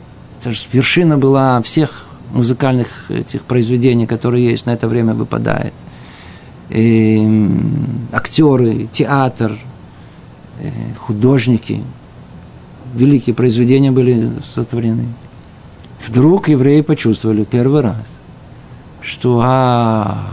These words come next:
что такое там происходит? Что, там лучше, чем у нас?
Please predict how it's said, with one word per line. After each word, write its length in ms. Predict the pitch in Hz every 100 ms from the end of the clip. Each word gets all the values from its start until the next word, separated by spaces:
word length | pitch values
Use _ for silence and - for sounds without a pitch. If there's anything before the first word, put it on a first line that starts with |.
| 90 -
что 200 | - 135
такое 260 | 131 135 139
там 180 | 135 127
происходит? 580 | 131 131 - 214 131 - - - - - - - -
Что, 300 | - 139 120
там 300 | 147 151 127
лучше, 280 | 139 147
чем 200 | 120 127
у 60 | 120
нас? 360 | 156 233 -